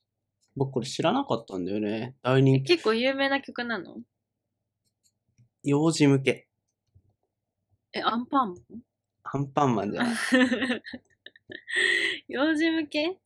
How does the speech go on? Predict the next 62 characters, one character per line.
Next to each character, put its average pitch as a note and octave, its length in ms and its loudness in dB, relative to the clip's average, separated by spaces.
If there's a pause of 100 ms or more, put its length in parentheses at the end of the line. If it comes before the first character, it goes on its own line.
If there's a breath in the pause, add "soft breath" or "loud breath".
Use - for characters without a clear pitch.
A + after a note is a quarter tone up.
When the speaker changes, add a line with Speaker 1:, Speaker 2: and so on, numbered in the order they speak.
(120)
Speaker 1:
ち - 120 -10
な E3 100 0
み F3 100 0
に D3+ 140 2
ダ D3+ 120 2
イ D3 40 2
ナ D3+ 120 2
マ D3 160 4
イ C3+ 100 0
ト D3+ 120 0
五 B2+ 260 4
点 G2+ 220 -4
七 F#2+ 260 -4
億 - 160 -18
回 - 160 -4
で G#2 60 0
す - 120 -6
ね、 B2 160 0
現 F2+ 240 -6
状。 - 80 -18 (500)
Speaker 2:
あ、 G#3 140 -12
そ F#3 280 -12
う。 - 40 -4
Speaker 1:
一 C3+ 200 -2
位 E3 100 8
の A2+ 60 4
や G2 80 0
つ - 100 -4
七 A#2+ 340 4
十 A2 760 2
億、 F2+ 680 -2 (640)
一 - 240 -16
十 - 80 -18 (120)
億、 - 140 -18
千 - 220 -12
万、 - 100 -14
十 A2 120 -12
万、 A2+ 100 -8
百 - 160 -8
万、 A2+ 80 -6
千 A2 180 -4
万、 - 160 -10
七 C#3 320 -2
十 D3+ 180 6
億、 G#2+ 200 2
三 B2+ 260 6
千 A#2+ 220 2
九 A2 160 -2
百 - 240 -10
万。 - 180 -10 (300)
Speaker 2:
え、 A#3+ 120 -4
ど D4+ 140 0
こ F4+ 140 0
の G3 140 -2
国 F#3 280 -6
の F3+ 160 -8
曲 F3 340 -14
な E3 140 -10
の？ D3+ 160 -14
そ - 160 -16
れ - 140 -12
は。 G1+ 180 -20